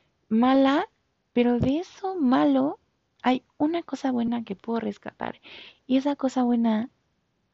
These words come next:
se la queden, ¿saben? Porque al final las pequeñas cosas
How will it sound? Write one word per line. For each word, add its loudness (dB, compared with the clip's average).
se -8
la -2
queden, -6
¿saben? -2
Porque -8
al 4
final 2
las 2
pequeñas -6
cosas -18